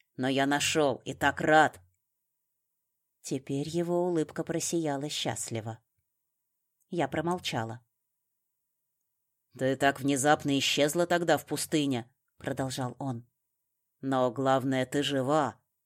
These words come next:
ты цела и прекрасно выглядишь. Тебе идёт новая причёска и цвет.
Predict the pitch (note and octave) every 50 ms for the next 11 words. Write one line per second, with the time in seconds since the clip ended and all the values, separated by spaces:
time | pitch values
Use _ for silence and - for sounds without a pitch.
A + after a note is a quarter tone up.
0 | _ - E3+ D#3+ - - E3+ D3+ C#3+ D3 D3+ D#3+ D#3 C3 B2+ - _ _ _ _
1 | _ _ _ _ - C#3 C#3 - D3+ D3 C#3+ D#3 D3 C#3+ C#3 - D3+ C#3+ C3 C#3+
2 | E3 E3+ D#3+ D3+ C#3+ B2 A#2+ A2 - - _ _ _ _ _ _ _ _ _ _
3 | _ - - D3 C3 B2 C#3+ C#3 C#3+ C#3 B2+ C#3 C#3 C#3+ - E3 E3 D#3+ D3+ D#3+
4 | D#3+ D#3 E3 E3 D#3+ - F3 D#3 C#3 - - D3+ C#3+ D3 C#3 - - D3 C#3 A#2+
5 | -